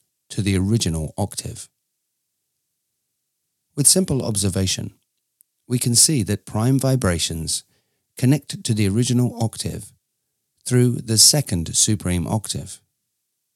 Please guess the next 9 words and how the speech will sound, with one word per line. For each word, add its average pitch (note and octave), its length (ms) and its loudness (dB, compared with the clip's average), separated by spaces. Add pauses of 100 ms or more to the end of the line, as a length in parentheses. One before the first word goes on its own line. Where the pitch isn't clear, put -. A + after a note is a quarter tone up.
(1080)
Or G2 140 -2
in E2 80 0
other A2 200 0
words, D#2+ 480 -8 (800)
the A#2 120 -2
first C3+ 340 2
two A2 140 2
supreme F#2+ 540 0
octaves - 600 -4